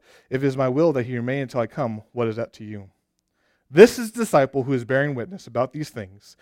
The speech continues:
and who has written these things, and we know that his testimony is true. Now there are also many other things that Jesus did.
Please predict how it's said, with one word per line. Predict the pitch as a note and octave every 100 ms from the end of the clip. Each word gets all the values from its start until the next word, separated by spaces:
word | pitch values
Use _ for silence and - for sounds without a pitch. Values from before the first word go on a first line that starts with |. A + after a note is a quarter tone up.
| - -
and | C#3
who | D3
has | D3 C3+
written | F#3 G#3 F3
these | C3 G#2+
things, | - G#2 G2+ C3
and | D3
we | D#3
know | F3 G3+
that | F3 C#3+
his | D3
testimony | - F3+ - F3 F3 F3
is | E3 D#3+
true. | - A#2+ G#2 G#2 _ _ _ _ -
Now | D3+ E3+
there | G3 F#3+
are |
also | F#3 G3+ G#3+ F#3
many | F#3 G#3
other | G#3 E3+ E3+
things | - E3+ F3+
that | E3
Jesus | - E3 F3+
did. | B2+ A2+